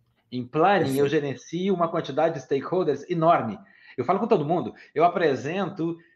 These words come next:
Speaker 1: é, como, como gerente de planejamento, o meu, o meu S N O P na minha reunião de final de mês de consenso pro presidente da companhia.
Speaker 2: Claro.
Speaker 1: Então, as minhas interfaces, o meu gerenciamento desses stakeholders é muito mais diversificado, é muito mais variado que quando eu tô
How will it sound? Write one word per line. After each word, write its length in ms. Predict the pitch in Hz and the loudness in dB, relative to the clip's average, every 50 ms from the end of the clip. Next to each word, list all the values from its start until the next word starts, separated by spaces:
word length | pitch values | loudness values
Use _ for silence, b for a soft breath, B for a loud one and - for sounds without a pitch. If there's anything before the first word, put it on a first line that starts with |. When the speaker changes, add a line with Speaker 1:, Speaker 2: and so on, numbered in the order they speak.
| b b - | b b -10
Speaker 1:
é, 180 | 123 127 127 | -8 -8 -8
como, 380 | 123 - - 151 143 139 135 131 | -6 -2 -2 -2 0 0 -4 -4
como 200 | - 139 135 131 | -4 -4 -2 0
gerente 240 | 110 131 139 170 165 | 0 0 0 0 -2
de 60 | 160 | -2
planejamento, 840 | - 135 131 127 120 113 113 104 120 160 185 180 151 - - 127 B B B B B | -2 -2 0 0 0 0 0 0 0 0 0 -2 -2 -2 -4 -4 B B B B B
o 140 | - 196 202 | 0 2 2
meu, 500 | 165 147 147 147 147 139 131 123 127 - 127 | 4 6 6 6 8 6 4 2 -2 -6 -8
o 100 | 123 120 | -6 -4
meu 400 | 123 127 131 131 127 123 123 - | 0 2 4 4 4 4 2 0
S 180 | - - - | -4 -8 -8
N 100 | 131 120 | -6 -6
O 80 | 113 110 | -6 -4
P 140 | - 170 170 | -2 -2 -2
na 100 | 151 131 | -2 -2
minha 120 | 127 120 | -4 -4
reunião 280 | 131 123 120 120 127 123 | -6 -6 -4 -6 -6 -6
de 80 | 113 | -8
final 240 | 113 - 123 117 113 | -8 -6 -4 -4 -2
de 120 | 104 110 | -2 -4
mês 240 | 110 123 139 135 127 | -2 0 2 2 2
de 80 | 120 131 | 0 -2
consenso 760 | 131 - 113 110 110 - - 196 208 220 214 214 - 165 - | -4 -4 -6 -6 -6 -6 -4 2 2 2 2 2 0 -2 0
pro 360 | - 196 220 247 277 277 269 | 2 2 4 4 4 2 2
presidente 320 | - 330 302 233 214 254 226 | 4 4 4 6 4 4 4
da 80 | 214 | 4
companhia. 520 | 180 170 135 123 139 190 196 127 98 - - _ _ _ _ _ _ _ _ _ | 2 2 2 2 4 4 2 2 0 -4 -10 _ _ _ _ _ _ _ _ _
Speaker 2:
Claro. 340 | - - 113 110 104 101 - - _ _ _ _ _ _ | -8 -2 -2 -2 -2 -2 -6 -10 _ _ _ _ _ _
Speaker 1:
Então, 480 | - 151 151 147 190 214 254 254 226 B B B B B B B _ _ _ _ | -4 -4 0 4 4 6 6 6 4 B B B B B B B _ _ _ _
as 180 | 160 160 143 | -2 -2 0
minhas 260 | 175 208 240 254 240 220 | -2 -2 0 0 0 -2
interfaces, 600 | 233 202 208 160 139 - - - 190 196 190 - | 0 0 0 -2 -2 -2 0 2 2 2 2 0
o 40 | 170 | 0
meu 120 | 170 175 | 0 0
gerenciamento 800 | 165 175 165 170 170 170 - - 165 139 135 160 214 254 262 254 196 | 0 0 -2 -2 -6 -6 -4 -4 -4 -4 -4 -4 -4 -4 -4 -4 -4
desses 280 | 170 160 160 165 147 | -4 -4 -4 -6 -8
stakeholders 640 | - - 143 135 135 - 151 160 180 165 151 147 147 | -6 -4 -4 -4 -4 -2 0 0 2 2 2 0 0
é 120 | - 202 226 | 0 2 4
muito 540 | 226 214 226 254 294 302 294 - - 226 185 | 6 6 6 6 6 4 2 2 0 -2 0
mais 420 | 165 147 143 147 156 165 165 143 | 2 2 2 4 4 2 2 0
diversificado, 840 | 135 139 135 139 139 135 - - - 123 135 - 131 135 143 123 135 | -2 0 0 0 0 0 -2 -8 -12 -10 -4 0 2 2 2 4 2
é 60 | 127 | 2
muito 440 | 131 135 165 196 220 220 208 - 151 | 2 2 2 2 2 2 2 0 -2
mais 320 | 135 127 127 123 123 113 | 0 0 0 0 -2 0
variado 480 | 110 123 120 113 110 120 156 175 170 160 | 0 0 0 0 0 2 2 2 0 -2
que 100 | 165 190 | -4 -2
quando 160 | - 202 190 | 0 2 2
eu 120 | 190 180 | 2 2
tô 240 | 185 156 165 185 185 | 2 2 0 0 0